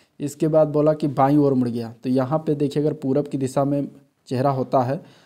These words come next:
तो बाईं ओर जो हो जाएगा वो उत्तर की ओर हो जाएगा।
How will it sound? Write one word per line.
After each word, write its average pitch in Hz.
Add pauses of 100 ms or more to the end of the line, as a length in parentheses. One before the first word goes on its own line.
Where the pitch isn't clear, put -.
(180)
तो 135
बाईं 135
ओर 151
जो 147
हो 139
जाएगा 143
वो 147
उत्तर 143
की 131
ओर 123
हो 120
जाएगा। 127